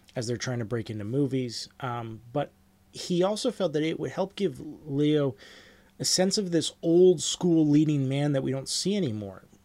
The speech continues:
Um, this old school leading, leading man that Leo wasn't trained to be. This kind of, um, you know, they're well put together,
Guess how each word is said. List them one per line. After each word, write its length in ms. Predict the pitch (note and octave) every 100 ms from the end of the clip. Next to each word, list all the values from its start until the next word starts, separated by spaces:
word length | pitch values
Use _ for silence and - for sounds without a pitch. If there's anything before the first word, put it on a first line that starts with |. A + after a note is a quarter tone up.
| _ -
Um, 400 | C#3+ C3 B2 A2+ _ - - -
this 140 | C#3+ C#3
old 140 | E3
school 200 | - E3
leading, 420 | D#3 D#3 D#3 E3+
leading 240 | C#3+ D#3 D3
man 220 | D3 C#3+
that 140 | C#3
Leo 340 | C3+ C3+ D3+ D#3
wasn't 440 | C#3 C3+ C3 C3+
trained 480 | - - C#3 C3 B2
to 80 | -
be. 520 | A2+ C#3 E3+ G2+ - - A#2+
This 200 | C3 -
kind 360 | - D3 D3
of, 320 | C#3+ C3 A2
um, 560 | - B2+ B2 A#2 A2 G#2 _ _ _ -
you 140 | - D3
know, 140 | D3
they're 160 | C#3 C#3
well 220 | C3+ C3+
put 200 | - C3+
together, 920 | A2+ A2 D#3 C#3 D3 C#3 C3+ C3 B2